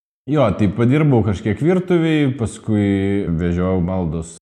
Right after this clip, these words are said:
Ten ir spintelę sulaužėm vienam žmogui. Visokių buvo dalykų, bet aš visiškai nesigailiu dėl to. Aišku, tuo metu buvo sunku, nes tu nežinai, kas tavęs laukia. Nenuleidau rankų, aš siuntinėjau savo C V ir radau pagaliau darbą pagal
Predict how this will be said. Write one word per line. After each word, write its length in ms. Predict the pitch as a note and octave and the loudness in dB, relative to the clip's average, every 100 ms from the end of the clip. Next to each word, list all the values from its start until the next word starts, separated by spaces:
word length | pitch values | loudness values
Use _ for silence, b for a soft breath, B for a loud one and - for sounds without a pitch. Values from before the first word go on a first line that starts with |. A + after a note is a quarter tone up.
| - | -12
Ten 220 | D#2 E2 | -6 -6
ir 80 | E2 | -6
spintelę 560 | E2+ F2+ F2 G2 F#2+ F#2 | -4 -6 -4 -4 -4 -4
sulaužėm 640 | G2+ F#2+ F#2+ G2 G2 F#2+ | -6 -4 -2 -2 -2 -2
vienam 260 | G2 G2 G2 | -2 -2 -2
žmogui. 400 | G2+ G2+ G2 G2+ _ _ _ | -2 -2 -2 -4 _ _ _
Visokių 460 | C3+ C3+ C#3+ C3+ D#3 | -4 -2 -4 -2 -2
buvo 300 | C#3+ D3 C3 A#2+ | 0 2 2 2
dalykų, 400 | G#2+ A2+ D#3 G#3 E3+ | 4 2 2 0 0
bet 160 | C#3+ C#3 | 0 -2
aš 160 | D3 - | -4 -2
visiškai 400 | E3 - - C3+ A#2 | -4 -6 -4 0 0
nesigailiu 560 | G#2+ C3+ D3 C3 A2 | 0 -2 0 2 2
dėl 160 | G#2 F#2 | 2 0
to. 140 | D3 | -2
Aišku, 240 | E3 - F#2+ | -2 -2 -2
tuo 140 | C#3+ D3+ | 0 0
metu 300 | A#2 A#2 B2+ | 0 0 0
buvo 160 | A#2 | 0
sunku, 400 | G2+ G#2+ G2 B2 | 0 -4 -4 -2
nes 220 | C#3 A2+ - | -2 -4 -6
tu 160 | A#2+ | -4
nežinai, 460 | A2 G2+ G2 B2 A#2+ | -2 -2 -2 0 0
kas 240 | G#2 F2+ - | -2 -6 -8
tavęs 300 | D#2 D#2 F#2 | -10 -8 -8
laukia. 320 | F#2 G2 G#2 - _ _ | -8 -8 -10 -14 _ _
Nenuleidau 640 | G2 F#2+ F2+ G2 G#2 G2+ F2+ | -8 -6 -4 -4 -2 -2 -2
rankų, 380 | F2+ G2+ A2 G2 | -4 -6 -6 -8
aš 80 | - | -6
siuntinėjau 480 | F2+ F2 F2+ F2+ F#2 E2 | -8 -6 -6 -4 -6 -8
savo 240 | F2+ E2+ | -8 -8
C 220 | E2+ F2 F2 | -8 -6 -4
V 120 | G2+ A#2+ A2+ G2+ | -2 -2 -2 -4
ir 80 | E2+ | -2
radau 220 | F#2 A#2 A2+ | 2 2 2
pagaliau 320 | G2+ G2+ G#2 F#2 | 0 0 0 0
darbą 400 | F#2 G#2+ A2 G#2+ | 0 0 0 -2
pagal 460 | G2 F#2+ F#2 F#2 | -4 -4 -6 -8